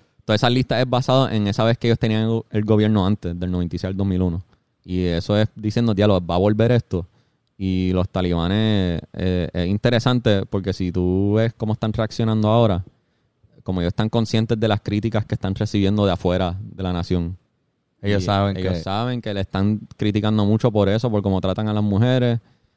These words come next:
Speaker 1: Ellos han dicho que van a ser diferentes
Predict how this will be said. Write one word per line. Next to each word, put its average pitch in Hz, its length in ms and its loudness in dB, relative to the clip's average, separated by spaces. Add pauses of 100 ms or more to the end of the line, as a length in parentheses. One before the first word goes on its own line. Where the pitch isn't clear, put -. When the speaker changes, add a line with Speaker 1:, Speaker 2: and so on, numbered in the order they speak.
(260)
Speaker 1:
Ellos 95 240 0
han 95 180 0
dicho 107 460 4
que 92 260 2
van 92 220 -6
a 95 60 -2
ser 101 200 -6
diferentes 101 640 -6